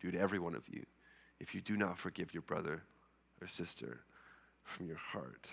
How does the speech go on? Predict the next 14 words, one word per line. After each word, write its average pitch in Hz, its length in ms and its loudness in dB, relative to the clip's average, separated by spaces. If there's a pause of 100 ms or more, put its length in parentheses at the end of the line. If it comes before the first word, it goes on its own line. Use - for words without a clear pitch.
(340)
It's - 220 0
just 123 480 8
as 98 580 6 (1080)
breathtaking 92 920 6 (1300)
to 101 120 8
us - 240 4 (600)
today 92 300 4
as 95 120 6
it - 80 2
would 90 120 4
have 85 120 0
been 82 160 2
to - 80 -6
them. 78 380 0